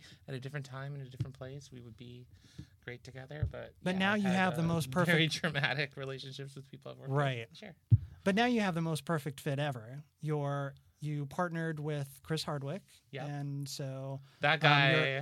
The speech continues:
Speaker 2: it's,
Speaker 1: no
Speaker 2: I, I don't, I don't
Speaker 1: irreconcilable
Speaker 2: understand.
Speaker 1: difference.
Speaker 2: Let's talk about sleep. I, I
Speaker 1: Yeah.
Speaker 2: don't understand when,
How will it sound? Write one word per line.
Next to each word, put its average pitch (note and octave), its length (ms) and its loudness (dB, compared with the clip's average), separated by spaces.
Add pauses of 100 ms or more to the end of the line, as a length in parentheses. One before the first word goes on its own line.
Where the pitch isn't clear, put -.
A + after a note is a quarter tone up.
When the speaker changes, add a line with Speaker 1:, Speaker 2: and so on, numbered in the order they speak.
(120)
Speaker 2:
it's, C#3+ 140 0
Speaker 1:
no C#3 140 4
Speaker 2:
I, D3 40 10
I D3 40 10
don't, D3+ 180 4
I G#3 100 8
don't C4 200 6
Speaker 1:
irreconcilable B3+ 380 6
Speaker 2:
understand. G#3+ 180 4
Speaker 1:
difference. F3 180 4
Speaker 2:
Let's B3 160 4
talk A#3 140 4
about F#3+ 240 4
sleep. D#3+ 440 0 (140)
I, F3+ 60 -2
I F3+ 40 -4 (120)
Speaker 1:
Yeah. F#3 60 4
Speaker 2:
don't A3+ 260 6
understand E3+ 800 0 (100)
when, D3+ 560 0